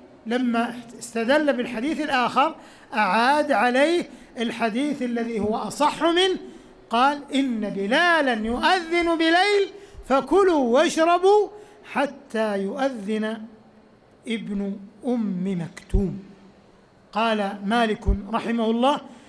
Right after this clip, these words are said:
"أليس قد أمر أن يعيد الأذان؟" قال مالك: "لا، لم يزل الأذان عندنا بليل". لم يزل الأذان عندنا بليل. عندنا وين؟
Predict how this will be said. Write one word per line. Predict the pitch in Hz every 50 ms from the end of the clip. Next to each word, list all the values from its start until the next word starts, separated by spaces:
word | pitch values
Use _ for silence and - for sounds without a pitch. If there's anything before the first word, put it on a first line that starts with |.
| - - - - 277
"أليس | 254 277 311 339 302 - 269
قد | 269 269 254 247 240
أمر | - 269 285 269 254 247 220 202 202 - - 247
أن | 269 269
يعيد | 262 277 233 277 285 269 262
الأذان؟" | 254 269 254 247 240 254 262 285 311 339 349 320 262 - -
قال | 247 247 247 247 240 233 226
مالك: | 226 226 254 277 294 294 294 285 285 - 285 294 269 247 247 254 - - - - 247
"لا، | 202 202 220 233 240 240 233 226 220 208 196 180 160 139 123 - - - - - - - - - - _ -
لم | 240 226 285 320 330 294 262 240
يزل | 233 240 269 311 311 254 277 262 254 240
الأذان | 269 269 254 254 - - 247 233 226 262 285 302 302 294 285 269 247 220 208 175 151 - - - - - - - -
عندنا | 233 185 196 262 302 330 320 311 285 262 233 285 302 330 330 339 339 359 359 359 349 349 339
بليل". | 302 294 285 277 262 262 262 254 254 247 247 240 240 233 220 208 175 151 - - - - - - - - - - - - - - _ _ - _ _ _ _ _ -
لم | 208 247 277 302 302
يزل | 302 302 294 269 269 254 254
الأذان | 247 262 277 254 240 240 254 277 294 302 320 320 339 349 339 320 - - - - - - -
عندنا | 240 190 226 285 294 277 240 254 262 262 285 302 294
بليل. | 285 277 277 294 311 294 247 190 - - - - - - - -
عندنا | 190 226 285 269 240 254 247 240
وين؟ | 233 233 262 277 269 262 247 240 240 233 233 233 226